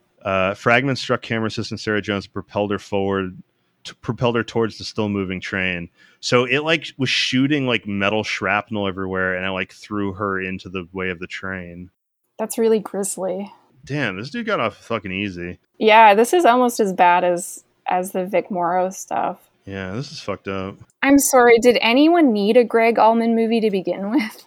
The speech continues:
Speaker 2: <laughs> Who is watching that movie?
Speaker 1: We were all begging for that one.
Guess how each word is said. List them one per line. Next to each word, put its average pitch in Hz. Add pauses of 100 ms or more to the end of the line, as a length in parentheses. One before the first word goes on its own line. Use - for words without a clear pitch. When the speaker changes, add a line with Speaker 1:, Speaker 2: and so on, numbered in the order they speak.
(100)
Speaker 2:
<laughs> -
Who 285
is 311
watching 233
that -
movie? 196
Speaker 1:
We 123
were 131
all 113
begging 95
for 95
that 92
one. 90